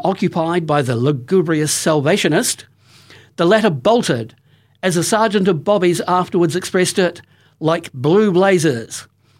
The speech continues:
But despite his superhuman efforts, he slithered on a decomposed apple skin and with a resounding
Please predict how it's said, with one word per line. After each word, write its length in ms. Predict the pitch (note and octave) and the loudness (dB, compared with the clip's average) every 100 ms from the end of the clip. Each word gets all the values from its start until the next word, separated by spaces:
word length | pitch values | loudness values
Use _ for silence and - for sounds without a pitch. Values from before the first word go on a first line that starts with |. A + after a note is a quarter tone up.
| _ - | _ -18
But 160 | A2+ | -16
despite 540 | - B2+ - D#3 D3+ - | -10 -8 -4 -2 -2 -2
his 200 | E3 - | -2 -2
superhuman 540 | - C#3+ D3 C#3+ C3+ | -2 -2 0 0 0
efforts, 500 | C#3 C3 B2 - - - _ _ _ | 0 -2 -6 -10 -14 -16 _ _ _
he 140 | - D3 | -6 -4
slithered 540 | - - F3 E3 C#3+ | -2 0 2 2 0
on 160 | C3+ C3+ | -2 -4
a 60 | |
decomposed 720 | B2 A2+ F3+ F3 D3+ D#3+ D3+ E3+ | -2 0 0 0 0 0 0 -2
apple 180 | D3 D3+ | -2 -2
skin 500 | - B2+ A2+ G#2 - _ _ - - _ - | -2 -4 -4 -8 -12 _ _ -20 -20 _ -10
and 160 | B2 | -4
with 200 | C3+ D3 - | -2 -2 -2
a 80 | C3 | -4
resounding 800 | B2+ B2+ B2+ E3+ G3 F3+ D#3+ | -2 -2 0 2 2 2 2